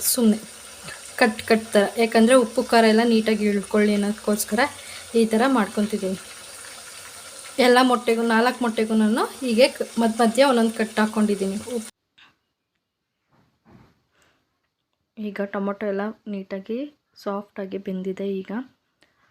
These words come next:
ಮಸಾಲ ಪೌಡರ್ಸ್‌ನ ಹಾಕ್ಕೊತಿದ್ದೀನಿ. ಅರಿಶಿನ, ಧನಿಯಾ ಪೌಡರ್, ಚಿಲ್ಲಿ ಪೌಡರ್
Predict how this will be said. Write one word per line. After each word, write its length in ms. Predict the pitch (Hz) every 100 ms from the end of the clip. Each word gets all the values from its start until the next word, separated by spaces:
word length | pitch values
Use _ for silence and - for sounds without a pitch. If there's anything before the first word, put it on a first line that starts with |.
| _
ಮಸಾಲ 340 | - 202 226 214
ಪೌಡರ್ಸ್‌ನ 460 | 214 196 190 - 202
ಹಾಕ್ಕೊತಿದ್ದೀನಿ. 640 | 196 202 196 196 180 202 - _ _ _ -
ಅರಿಶಿನ, 400 | 196 - - 208 247 247
ಧನಿಯಾ 340 | 208 196 208 214
ಪೌಡರ್, 340 | 208 196 202 214
ಚಿಲ್ಲಿ 280 | - 196 208 208
ಪೌಡರ್ 360 | 190 185 233